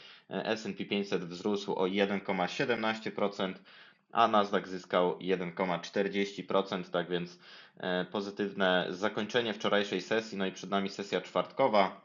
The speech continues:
Przed otwarciem widzimy dosłownie minimalne zmiany na rynku kontraktów terminowych. E, futures na Dow Jones i S and P pięćset wzrastają, ale w bardzo, e,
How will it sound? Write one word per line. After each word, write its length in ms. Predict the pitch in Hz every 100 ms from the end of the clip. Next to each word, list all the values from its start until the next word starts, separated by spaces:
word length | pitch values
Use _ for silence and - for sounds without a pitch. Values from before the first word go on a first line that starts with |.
| _
Przed 200 | - 104
otwarciem 480 | 98 104 101 - 90
widzimy 480 | 87 95 98 90 87 - _
dosłownie 400 | 90 - 95 95
minimalne 600 | 95 98 104 107 98 92
zmiany 440 | 85 95 92 90 85 - - -
na 100 | 92
rynku 240 | 95 101 -
kontraktów 460 | 101 101 101 -
terminowych. 800 | - 90 90 104 117 104 98 - _ _ _ _ _ _ _ _ _ -
E, 300 | 95 92 90
futures 480 | - 110 117 101 -
na 160 | 98 90
Dow 240 | 107 110
Jones 240 | 107 101
i 40 | 95
S 140 | 95
and 120 | 95
P 60 | 101
pięćset 440 | 107 107 - 98
wzrastają, 640 | 87 92 107 110 107 101 92
ale 140 | 90
w 80 | 85
bardzo, 520 | 90 90 - 87 85 - - - -
e, 240 | - 87